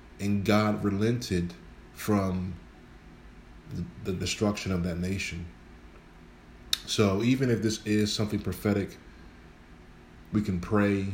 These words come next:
we can intercede, we can beg for God's mercy, we can do that.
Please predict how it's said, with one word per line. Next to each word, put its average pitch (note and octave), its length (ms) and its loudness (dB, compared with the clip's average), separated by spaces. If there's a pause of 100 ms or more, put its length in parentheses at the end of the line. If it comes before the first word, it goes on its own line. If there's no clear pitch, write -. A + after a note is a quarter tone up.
(160)
we G#2 80 -2
can G2+ 120 -6
intercede, G2 640 0
we F#2+ 80 -6
can F2+ 160 -2
beg G2+ 200 0
for F#2+ 120 -6
God's F#2 340 -2
mercy, F#2+ 480 -2 (640)
we G2+ 140 0
can F#2 180 -2
do G2 220 2
that. E2+ 300 -4